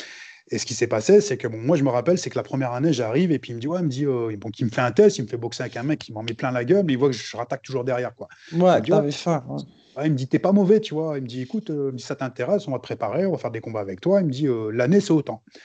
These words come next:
Speaker 1: Bah, je dis, ouais, mais, euh, je dis, moi, j'ai pas d'argent, tu vois. Et il me dit, écoute, il me dit, tu trouves deux cents francs, donc c'est encore <laughs> les temps des
Speaker 2: Ouais,
Speaker 1: francs.
Speaker 2: c'était à l'époque du franc, ouais.
Speaker 1: Ouais, il me dit, trouve deux cents francs pour, euh, pour ta cotisation, pour ta, ta licence. Il m'a
Speaker 2: Ta
Speaker 1: dit,
Speaker 2: licence.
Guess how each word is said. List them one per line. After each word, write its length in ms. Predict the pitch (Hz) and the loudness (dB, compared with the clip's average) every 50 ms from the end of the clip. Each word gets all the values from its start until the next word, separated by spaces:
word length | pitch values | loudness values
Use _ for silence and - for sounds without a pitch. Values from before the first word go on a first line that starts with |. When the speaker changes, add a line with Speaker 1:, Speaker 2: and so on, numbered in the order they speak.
| - - - - - _ _ _ - | -20 -20 -20 -20 -20 _ _ _ -8
Speaker 1:
Bah, 100 | 113 117 | -6 -6
je 100 | 110 110 | -6 -6
dis, 100 | 107 139 | -6 0
ouais, 160 | 139 175 180 | 2 4 4
mais, 100 | 180 160 | 4 4
euh, 160 | 143 135 123 | 2 2 0
je 80 | 117 110 | -2 -4
dis, 80 | 107 127 | -6 -2
moi, 140 | 135 151 | -2 0
j'ai 140 | 139 117 123 | 0 0 -2
pas 120 | 123 127 131 | -2 -2 0
d'argent, 300 | 143 147 147 165 165 - | 0 0 2 0 0 -2
tu 160 | - - 123 | -4 -6 -6
vois. 200 | 127 143 165 - - | -6 -4 -6 -6 -8
Et 60 | 120 | -8
il 80 | 110 110 | -8 -8
me 100 | 113 117 | -6 -4
dit, 120 | 131 175 | -2 -2
écoute, 280 | 160 - - 208 - - 175 - _ _ | 0 0 0 0 0 -4 -12 -20 _ _
il 80 | 123 120 | -10 -8
me 40 | 113 | -8
dit, 280 | 117 117 107 104 - _ - | -8 -8 -8 -10 -14 _ -10
tu 100 | - 131 | -8 -8
trouves 320 | - - 208 202 156 143 139 | -2 2 4 4 4 2 2
deux 160 | 123 170 180 | 2 2 2
cents 200 | 180 - 170 - | 4 2 0 0
francs, 320 | - - 156 180 190 170 | 0 -2 -2 -2 -2 -6
donc 100 | 131 98 | -8 -4
c'est 80 | - 123 | -4 -4
encore 200 | 107 - 120 - | -2 -2 0 4
<laughs> 420 | 175 170 131 123 135 131 127 127 | 4 4 4 2 -2 -4 -4 -4
les 100 | 131 131 | -4 -4
temps 140 | 127 151 127 | -2 -2 -2
des 100 | 127 208 | 2 4
Speaker 2:
Ouais, 60 | 214 | 6
Speaker 1:
francs. 240 | 226 240 226 202 160 | 6 8 8 6 4
Speaker 2:
c'était 100 | - - | 4 4
à 60 | 196 | 2
l'époque 280 | 190 180 - 208 190 170 | 2 2 0 -2 -4 -4
du 120 | 160 175 | -6 -10
franc, 500 | 151 - - - 175 156 143 139 143 131 - _ _ | -12 -14 -14 -14 -12 -14 -12 -14 -16 -20 -20 _ _
ouais. 60 | 131 123 | -8 -8
Speaker 1:
Ouais, 160 | 117 - - | -8 -8 -8
il 100 | - 123 | -8 -8
me 60 | 123 | -6
dit, 80 | 127 151 | -6 -6
trouve 280 | - - - 233 170 139 | -2 2 2 2 4 4
deux 120 | 175 185 | 4 4
cents 220 | 180 - 185 170 | 4 2 -2 -2
francs 320 | - - - 185 170 - - | -2 -2 0 0 0 0 0
pour, 240 | - 135 113 113 113 | -4 -6 -4 -4 -6
euh, 420 | 110 110 110 107 107 107 104 104 - | -6 -6 -6 -6 -6 -6 -6 -8 -8
pour 120 | - 147 - | -8 -8 -4
ta 120 | - 143 | -4 -6
cotisation, 580 | - - 120 - 117 107 110 104 - - 208 202 | -4 -6 -8 -8 -6 -6 -6 -4 -2 0 -2 -2
pour 140 | - - | -2 -2
ta, 480 | 120 120 110 107 104 104 101 98 98 95 | -2 0 2 2 2 0 0 -2 -6 -4
ta 80 | - 113 | -4 -4
licence. 540 | 113 113 104 - - 107 110 - - - - | -2 -2 -4 -2 0 0 0 0 -2 -8 -10
Il 80 | - 131 | -8 -6
m'a 140 | 127 117 117 | -4 -2 2
Speaker 2:
Ta 80 | 165 | 2
Speaker 1:
dit, 60 | 170 | 2
Speaker 2:
licence. 420 | 156 147 - - 170 156 135 - | 2 2 0 -2 -2 -4 -6 -8